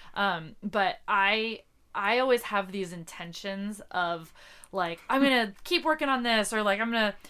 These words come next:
Speaker 1: power through and finish something by the end of the year," and I usually never
Speaker 2: Yeah.
Speaker 1: touch anything in December. <laughs>
Speaker 2: To be totally honest, I,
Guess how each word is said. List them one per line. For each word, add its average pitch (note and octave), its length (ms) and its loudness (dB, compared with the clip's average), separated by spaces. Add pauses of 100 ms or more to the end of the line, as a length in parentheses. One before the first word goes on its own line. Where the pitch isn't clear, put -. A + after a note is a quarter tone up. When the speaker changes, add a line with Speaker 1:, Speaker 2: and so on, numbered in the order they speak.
Speaker 1:
power D#4 280 4
through D4+ 280 -2
and A#3 140 -4
finish D4 420 -2 (200)
something C#4+ 420 0
by C4 80 0
the C4+ 100 0
end C4 120 0
of A#3 60 -8
the C4 60 -6
year," C4 340 2
and G#3+ 120 0
I G#3 240 0
usually G3 460 0
never E3 460 -8 (240)
Speaker 2:
Yeah. G#3+ 340 -4
Speaker 1:
touch - 380 -10
anything - 400 -14
in - 80 -14
December. - 420 0 (180)
<laughs> - 160 -12
Speaker 2:
To F#4+ 120 8
be A#3+ 160 -2
totally A3+ 460 0
honest, G3+ 600 -2
I, G#3 360 0